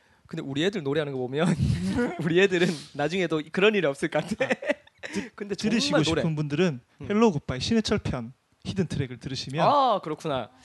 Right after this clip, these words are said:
Speaker 2: 네, 깨알
Speaker 1: 네,
Speaker 2: 같은 옛날
Speaker 1: 저희
Speaker 2: 거
Speaker 1: 아이들
Speaker 2: 광고.
Speaker 1: 목소리로 들을 수 있는데요. 어쨌든, 어, 브라이언 맥나잇은 뭐 앨범 자체의 완성도보다 뭐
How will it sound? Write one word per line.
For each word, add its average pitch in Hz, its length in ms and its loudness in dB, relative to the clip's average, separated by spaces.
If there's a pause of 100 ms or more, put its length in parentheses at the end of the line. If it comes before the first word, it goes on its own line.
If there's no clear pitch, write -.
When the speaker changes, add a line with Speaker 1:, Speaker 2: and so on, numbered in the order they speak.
Speaker 2:
네, 139 60 -10 (360)
깨알 220 220 4
Speaker 1:
네, 165 80 6
Speaker 2:
같은 143 320 0 (200)
옛날 147 120 -2
Speaker 1:
저희 160 180 4
Speaker 2:
거 156 60 6
Speaker 1:
아이들 180 340 6
Speaker 2:
광고. 131 120 4
Speaker 1:
목소리로 147 280 2
들을 143 180 -6
수 135 120 -10
있는데요. 135 520 -4
어쨌든, 208 440 0 (460)
어, 156 180 -4
브라이언 214 240 0
맥나잇은 185 420 -2
뭐 151 140 0
앨범 165 280 0
자체의 240 320 -6
완성도보다 147 800 -8
뭐 131 160 -8